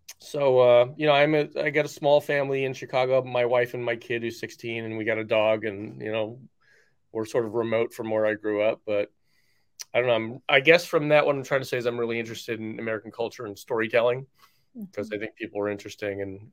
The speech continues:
Speaker 1: it's, it's fascinating what little things we're motivated by or what, that we spend our time on. So.
Speaker 2: So speaking of spending your time on, besides writing and promoting your book,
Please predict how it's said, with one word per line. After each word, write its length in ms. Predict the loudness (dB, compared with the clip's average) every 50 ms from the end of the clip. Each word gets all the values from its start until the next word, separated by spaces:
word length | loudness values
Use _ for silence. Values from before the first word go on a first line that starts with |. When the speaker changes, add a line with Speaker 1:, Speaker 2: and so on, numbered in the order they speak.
| _ -20 -18 _
Speaker 1:
it's, 260 | -14 -14 -14 -14 -14 -14
it's 180 | -14 -14 -6 -2
fascinating 600 | 0 0 0 -2 -4 -8 -8 -6 -6 -8 -10 -14 _ _ _ -20
what 320 | -12 -2 0 0 0 0
little 240 | 0 0 0 0 0
things 300 | -2 -2 -2 -2 -2 -2
we're 80 | -4 -2
motivated 540 | 2 2 2 2 2 0 0 0 -2 2 2
by 180 | 4 4 4
or 140 | 4 2 2
what, 180 | 0 -4 -6 -6
that 120 | -8 -8
we 80 | -8 -8
spend 220 | -8 -8 -10 -10 -10
our 80 | -12
time 260 | -10 -10 -10 -10 -8 -8
on. 220 | -10 -10 -10 -14 _ _
So. 280 | -18 -16 -16 -16 -18 _ _ _ _ -20 -20 -20 -20 _ _ _ -20 -20 -10 -8
Speaker 2:
So 80 | -8 -8
speaking 460 | -6 -4 -6 -6 -4 -4 -6 -6 -6
of 60 | -6
spending 400 | -6 -4 -4 -2 -2 -2 -2 -2
your 120 | -2 -4
time 360 | -6 -4 -2 -2 -2 0 0 -2
on, 160 | -4 -4 -4
besides 500 | -6 -8 -2 0 2 2 2 0 -2 -6
writing 540 | -2 0 2 2 2 2 0 -2 -2 -2 -4
and 160 | -6 -8 -10
promoting 460 | -10 -8 -4 -4 -4 -4 -4 -6 -6
your 100 | -6 -6
book, 200 | -6 -6 -6 -6